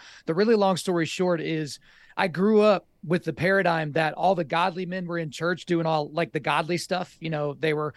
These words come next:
shaking your hands and telling you they'd pray for you. And they, they always had their, you know, shirts completely tucked in and it was all, you know, nice and good. And all the manly dudes were outside doing man stuff.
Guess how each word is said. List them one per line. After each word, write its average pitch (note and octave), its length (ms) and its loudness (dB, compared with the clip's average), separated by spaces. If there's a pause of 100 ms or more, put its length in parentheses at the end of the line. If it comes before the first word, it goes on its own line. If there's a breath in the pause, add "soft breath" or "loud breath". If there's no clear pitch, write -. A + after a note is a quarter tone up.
(140)
shaking F#3 340 0
your F#3 100 2
hands F3 340 0
and D3+ 80 -6
telling E3+ 200 0
you E3+ 80 -2
they'd E3+ 160 -2
pray F3 200 -2
for E3+ 260 -4
you. E3+ 140 0
And E3 200 -4
they, D#3 120 -6
they D#3+ 140 -6
always E3 280 -2
had E3 160 -2
their, E3 200 -4 (240 loud breath)
you E3+ 80 -6
know, D#3 60 2
shirts F3 300 -2
completely E3+ 540 -2
tucked E3+ 260 -4
in D#3+ 140 -2
and D#3+ 100 -4
it - 20 -4
was D3+ 120 -4
all, D#3 240 0
you E3 80 -6
know, D#3+ 60 -4
nice D#3+ 260 -4
and C#3+ 80 -10
good. F#3 240 0 (240 loud breath)
And G3 100 0
all G#3 80 4
the E3+ 80 -6
manly G3+ 580 -2
dudes D3 380 -8
were D#3+ 140 0
outside E3+ 560 0
doing D3 240 -6
man F#3 180 0
stuff. - 400 -8